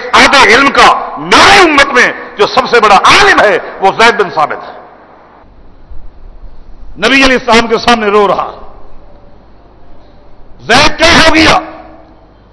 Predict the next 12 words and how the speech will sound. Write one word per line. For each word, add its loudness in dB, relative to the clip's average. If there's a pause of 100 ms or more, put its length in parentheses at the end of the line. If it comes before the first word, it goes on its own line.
(320)
اے 4
اللہ 2
کے 0
رسول 0 (1200)
صلی -2
اللہ 2
علیہ -2
وسلم، -2 (1120)
میں 2
پورے 2
گھر 2
میں 0